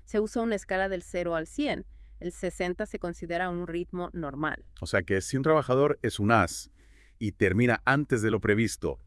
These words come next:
Speaker 2: sube en esa escala y genera más puntos V dos.
Speaker 1: Exacto. Es como un videojuego de la productividad.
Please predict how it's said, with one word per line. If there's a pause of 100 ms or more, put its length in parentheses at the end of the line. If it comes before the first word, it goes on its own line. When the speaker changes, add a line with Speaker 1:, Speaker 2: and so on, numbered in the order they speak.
Speaker 2:
sube
en
esa
escala
y
genera
más
puntos
V
dos.
Speaker 1:
Exacto. (300)
Es
como
un
videojuego
de
la
productividad.